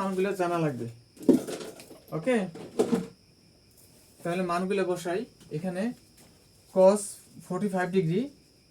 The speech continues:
one by cos forty-five degree, one by root two।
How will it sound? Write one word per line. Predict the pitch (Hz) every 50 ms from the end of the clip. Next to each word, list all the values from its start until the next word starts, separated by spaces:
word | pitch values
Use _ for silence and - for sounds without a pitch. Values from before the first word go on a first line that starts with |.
| - _ _ _ - - _ _ _ _ _ _ _ _ _ _ _ _ _ _ _ _ _ _ _ _ _ _ _ _ _ _ _ _ _ _ _ _ _ _ _ _ _ _ _ _ - - _ _ _ _ _ _ _ _ _ _ _ _ _ _ _ _ _ _ - - - 151 160
one | 165 180 170 180
by | 180 208 247 247 226 -
cos | - 190 208 202 - -
forty-five | 185 190 190 220 196 190 - 170 180
degree, | 190 208 247 226 196 175
one | 175 180 208
by | 220 214 180
root | 185 220 240 - - _ _ _ _ _ _ _ _ _ _ _ _ _ - _ _ _ - - _ -
two। | - 190 185